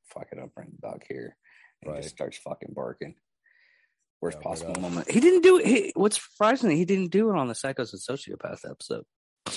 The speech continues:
Speaker 1: He was, he
Speaker 2: <laughs>
Speaker 1: passed the fuck out. And then I guess something happened outside or some shit like that.
Speaker 2: Mm-hmm.
Speaker 1: 'Cause it, the,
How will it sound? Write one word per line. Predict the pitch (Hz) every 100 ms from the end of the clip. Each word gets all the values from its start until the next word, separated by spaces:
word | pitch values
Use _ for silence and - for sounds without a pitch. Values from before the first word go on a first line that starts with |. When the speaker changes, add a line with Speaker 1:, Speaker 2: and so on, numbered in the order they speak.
| - - _ - - -
Speaker 1:
He | 120
was, | 131 -
he | - 170
Speaker 2:
<laughs> |
Speaker 1:
passed | 151 151 143 156 -
the | -
fuck | - 127 -
out. | 117 127 90 - - - _
And | 113 120
then | 123 120 113 113 _ _ _ _ -
I | 113
guess | 120 131 123 - - _ -
something | - - 139 123 120 117
happened | 123 135 131 113 110 117 117 _ _ -
outside | 110 92 - 113 123 113 110 104
or | 95
some | - 104
shit | - 101
like | 104 95
that. | 98 101 104 - _ - _ _
Speaker 2:
Mm-hmm. | 95 90 90
Speaker 1:
'Cause | 151 139
it, | 135 117
the, | 117